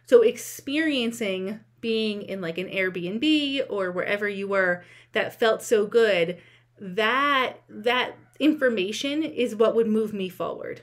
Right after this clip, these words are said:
right? Even if I still don't feel motivated to declutter, at least I could say, "Okay, this is right." <laughs> I know this, I've experienced it, and I need to change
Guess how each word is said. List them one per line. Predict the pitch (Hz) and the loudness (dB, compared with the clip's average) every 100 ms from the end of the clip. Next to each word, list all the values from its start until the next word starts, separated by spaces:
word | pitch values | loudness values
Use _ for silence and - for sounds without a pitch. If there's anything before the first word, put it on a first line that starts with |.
| _ | _
right? | 208 247 | 0 0
Even | 339 440 | 0 0
if | 403 | 0
I | |
still | 339 302 | -2 -2
don't | 269 233 | 0 0
feel | 233 | -2
motivated | 202 202 208 185 175 175 | -4 -2 -2 -2 -4 -6
to | |
declutter, | 180 175 - 180 220 247 - - - | -10 -10 -4 -2 -2 -4 -10 -20 -8
at | 220 | 0
least | 233 233 | 0 2
I | 233 | 0
could | 214 | 0
say, | 196 185 | -2 -2
"Okay, | 185 185 160 - 170 - _ - | -4 -4 -4 -6 -8 -18 _ -8
this | 175 247 | -6 -4
is | 233 | -2
right." | 220 185 185 190 - - | 0 2 0 -4 -6 -2
<laughs> | 311 427 - - - | 4 4 2 -8 -2
I | 214 | 2
know | 269 269 | 6 6
this, | 254 247 | 8 4
I've | - 208 | 2 2
experienced | 240 247 247 220 208 208 214 | 0 0 2 4 4 0 0
it, | 196 - - - - - | -2 -2 -10 -20 -16 -2
and | 208 208 196 | 2 2 2
I | 190 196 | 0 0
need | 190 185 | -2 -8
to | 180 | -8
change | 175 180 165 170 - | -4 -4 -4 -8 -10